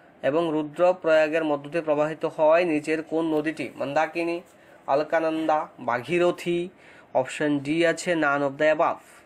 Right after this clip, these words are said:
সঠিক উত্তরটি কী হবে, তোমরা লাইভ চ্যাট বক্সে জানিয়ে দাও, ফ্রেন্ডস।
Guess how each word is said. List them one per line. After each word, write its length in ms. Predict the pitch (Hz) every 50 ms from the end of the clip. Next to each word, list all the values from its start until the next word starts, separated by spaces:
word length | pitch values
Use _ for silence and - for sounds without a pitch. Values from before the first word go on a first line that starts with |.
| _ _ _ _ _ _ _ _ _ _ _ _ _ _ _ _ - -
সঠিক 300 | - - 160 147 185 175
উত্তরটি 360 | 180 175 - 180 175 - 175
কী 180 | - - 165 165
হবে, 220 | 165 170 165 175
তোমরা 240 | 165 165 156 156 156
লাইভ 200 | 147 147 151 156
চ্যাট 180 | 156 - 165 156 156
বক্সে 280 | 165 160 156 - 175 151
জানিয়ে 280 | 151 151 151 156 156
দাও, 140 | 151 156 156
ফ্রেন্ডস। 600 | 147 - 139 123 110 65 60 - - - - -